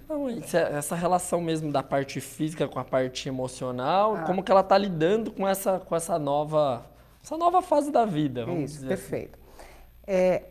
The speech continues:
Speaker 2: n-, quando a gente fala da mulher, n-, é, eu não separo o que que é físico, o que é emocional e o que é corporal, né?
Speaker 1: Uhum.
Speaker 2: Então, a visão, ela é, é uma visão mais integrada.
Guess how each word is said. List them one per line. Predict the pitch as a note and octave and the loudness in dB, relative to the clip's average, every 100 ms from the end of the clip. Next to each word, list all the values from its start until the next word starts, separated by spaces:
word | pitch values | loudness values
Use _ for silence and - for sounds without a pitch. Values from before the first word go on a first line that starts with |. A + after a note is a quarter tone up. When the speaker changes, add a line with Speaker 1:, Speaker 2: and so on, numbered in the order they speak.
| - - - - - - - - | -18 -20 -20 -20 -20 -20 -20 -6
Speaker 2:
n-, | G3+ A3 A3+ | 0 0 0
quando | - C#4 | 4 4
a | C#4 | 6
gente | C4 B3+ | 2 2
fala | - G3+ F3 | 4 6 6
da | E3 | 2
mulher, | D3+ D3 G#3 F3+ C3+ - - | -2 4 6 6 2 -6 -12
n-, | F#3 F#3+ | -8 -8
é, | - F3 E3+ | -6 -4 0
eu | G3 | 0
não | A3+ B3 | 0 -2
separo | A#3 B3+ A3+ - A3+ A#3 F#3+ E3+ | 0 0 0 -2 0 2 2 0
o | G3 | -2
que | - A3 | -4 -6
que | G#3 | -4
é | F#3+ | -4
físico, | - A#3 A#3+ B3+ B3+ C4 C4 | -4 0 0 2 -2 -2 -4
o | |
que | B3 A3 | -2 0
é | |
emocional | G#3 G3+ G3 - F#3 F3+ E3+ G#3 | 0 0 -2 -4 -2 0 2 2
e | A#3+ | 0
o | |
que | A#3+ | -4
é | |
corporal, | A#3 A#3 A3+ B3 A#3 D#3 B2 | -2 -4 -2 0 4 4 2
né? | B2+ D3+ G3 - - | 0 -2 -2 -6 -12
Speaker 1:
Uhum. | - | -6
Speaker 2:
Então, | E3+ A#3+ | 0 4
a | G#3 | 4
visão, | G3+ G#3 F3+ C4+ C4 G3+ | 2 -2 0 2 4 2
ela | F3+ G3 G3+ G#3 G#3 | 2 2 4 4 4
é, | G#3 G#3 A3 - F#3+ F3+ F3 | 4 4 2 0 0 0 0
é | |
uma | F3 F#3+ | -2 -2
visão | F#3+ F#3 G3+ | -2 0 0
mais | G#3 G#3+ G#3+ | 0 -2 -4
integrada. | G#3+ B3 A3+ D3 B2+ - | -2 0 2 2 0 -6